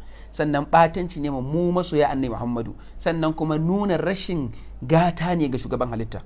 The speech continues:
Wannan kowa ya ji, kuma an ɗauki matakin da ya kamata ba tare da mutum ɗaya da sunan muryan Tijjaniya ya dafa masa baya ba.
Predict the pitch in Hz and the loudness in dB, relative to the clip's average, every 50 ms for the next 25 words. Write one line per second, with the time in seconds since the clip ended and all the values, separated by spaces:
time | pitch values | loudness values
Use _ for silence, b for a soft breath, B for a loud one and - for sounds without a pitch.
0 | - - - - 151 156 147 135 127 - 147 143 139 139 139 135 131 131 139 135 | -12 -12 -4 0 0 2 2 0 2 6 10 12 12 12 10 6 4 0 -4 -10
1 | b b b b b b 131 143 147 - 165 170 160 147 131 - 135 139 131 135 | b b b b b b -4 -4 -2 -2 -2 -2 0 -2 -2 -2 -2 -2 -2 -4
2 | 139 143 147 139 127 131 131 - 131 120 131 135 135 139 120 113 127 135 139 135 | -4 -4 -4 -4 -4 -4 -4 -4 -2 2 2 2 2 0 -2 4 6 6 6 6
3 | - 131 139 156 165 156 147 131 131 127 - 160 147 143 - - 151 151 156 147 | 4 2 2 2 2 0 0 0 0 -4 -2 -2 -2 -2 2 6 6 8 8 6
4 | 143 135 - 139 139 143 147 151 147 139 123 117 120 113 104 113 123 139 139 139 | 4 2 0 0 0 2 2 2 0 0 -2 -2 -2 -2 0 0 0 2 4 4
5 | 127 135 139 131 110 131 120 123 113 113 101 104 101 101 101 98 92 | 4 6 4 4 4 4 2 2 -2 -2 -2 -2 -2 -4 -6 -8 -10